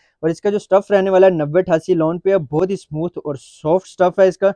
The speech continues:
प्रिंटेड में है। प्रिंटेड में इसके साथ जो है आपको ट्राउजर मिलेगा, सेम इसके साथ आपको ट्राउजर भी दिखा देते हैं जी। ये इसके साथ आपको बेस कलर का है, इसके साथ आपको ट्राउजर का ऑप्शन भी मिल जाएगा, सेम ट्राउजर है, स्मॉल, मीडियम, लार्ज, इसमें आपको साइजिंग मिलेगी।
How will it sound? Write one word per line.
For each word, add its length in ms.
प्रिंटेड 300
में 160
है। 260
प्रिंटेड 360
में 120
इसके 160
साथ 200
जो 120
है 60
आपको 260
ट्राउजर 400
मिलेगा, 400
सेम 260
इसके 220
साथ 140
आपको 220
ट्राउजर 300
भी 100
दिखा 260
देते 200
हैं 100
जी। 80
ये 120
इसके 180
साथ 260
आपको 400
बेस 240
कलर 240
का 100
है, 60
इसके 180
साथ 180
आपको 240
ट्राउजर 300
का 100
ऑप्शन 260
भी 80
मिल 160
जाएगा, 200
सेम 300
ट्राउजर 380
है, 60
स्मॉल, 300
मीडियम, 300
लार्ज, 220
इसमें 220
आपको 220
साइजिंग 360
मिलेगी। 320